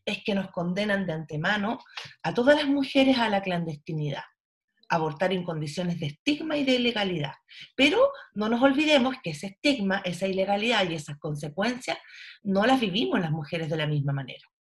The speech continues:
como, como, como comentaba Laura. Las mujeres abortamos en condiciones muy distintas de acuerdo a nuestra situación social y socioeconómica. Entonces tenemos que pensar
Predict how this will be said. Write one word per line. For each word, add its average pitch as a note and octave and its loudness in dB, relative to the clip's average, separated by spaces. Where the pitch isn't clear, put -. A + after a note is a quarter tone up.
como, C#3+ -2
como, D3 0
como D3 -2
comentaba D3 2
Laura. G3 2
Las E3 2
mujeres G3+ 0
abortamos F#3 2
en G3 -4
condiciones F3 -4
muy G3+ 2
distintas D4+ -2
de F3 0
acuerdo F#3 0
a E3+ 0
nuestra F3 -4
situación F3 -6
social F#3+ 0
y A#3+ -2
socioeconómica. D#3+ -6
Entonces F#3+ 2
tenemos F#3 -4
que G3 -4
pensar E3 -2